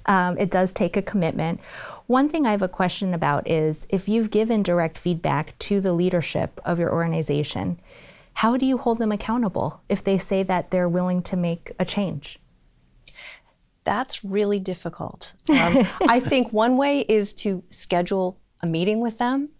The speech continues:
Speaker 2: say, "Well, where are we with this?" Now, that takes being a little bit of the squeaky wheel, right? To continue to say, "Okay, this is what you committed to.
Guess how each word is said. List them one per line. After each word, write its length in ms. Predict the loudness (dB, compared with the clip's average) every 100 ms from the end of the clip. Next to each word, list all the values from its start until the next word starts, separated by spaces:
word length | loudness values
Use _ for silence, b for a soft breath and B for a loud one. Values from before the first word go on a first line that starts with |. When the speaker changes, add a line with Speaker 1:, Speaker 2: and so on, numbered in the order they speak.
| _ _ _ _
Speaker 2:
say, 280 | -6 0 0
"Well, 200 | 2 0
where 260 | 2 2 2
are 200 | 2 0
we 120 | -2
with 220 | -2 -4
this?" 280 | -4 -4 -6 B B -2
Now, 160 | 0
that 220 | 2 2 0
takes 240 | -4 -4
being 220 | -2 0
a 40 | 2
little 180 | 0 2
bit 120 | 0
of 80 | -2
the 60 |
squeaky 380 | -4 -4 -4 -4
wheel, 400 | -2 0 -2 -8 _
right? 300 | -4 -2 -4 -10 b b
To 100 | -12
continue 520 | -6 -6 -2 -2 -2
to 100 | -4
say, 500 | -4 0 2 4 0 -4 B -4
"Okay, 420 | -4 0 2 2
this 200 | 0 0
is 100 | 2
what 160 | 2 0
you 80 | -4
committed 400 | -2 0 0 -2
to. 340 | -2 -2 -2